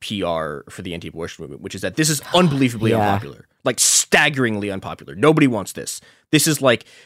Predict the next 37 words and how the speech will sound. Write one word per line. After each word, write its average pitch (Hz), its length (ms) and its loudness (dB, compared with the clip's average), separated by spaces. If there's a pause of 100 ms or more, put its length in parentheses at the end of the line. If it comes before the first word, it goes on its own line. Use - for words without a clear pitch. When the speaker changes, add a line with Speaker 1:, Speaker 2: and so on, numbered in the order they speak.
(120)
Speaker 1:
this 175 180 4
is, 170 140 -2
this - 220 2
is 185 160 0
less, 139 320 2
like, 127 200 -2 (480)
you 156 200 2
can 190 220 0
pick - 380 0
if, 156 200 2
like, 147 200 -2
this 165 240 2
is 202 160 -2
less 170 180 2
popular 160 540 0
than 135 160 2
invading 123 440 2
fantasy 127 440 0
countries 127 300 -4
that 110 120 -2
don't 117 160 2
exist. 107 540 -4 (160)
Like, 110 240 -2 (240)
if, 147 200 2
if, 151 220 0
if 143 160 0
you 175 160 -2
p-, - 200 -12
like, 151 180 2
this, 214 160 4
this 175 240 2
is, 185 100 -4
this 214 160 0
is 214 100 0
significantly 185 840 0
less 156 220 0
popular 147 600 0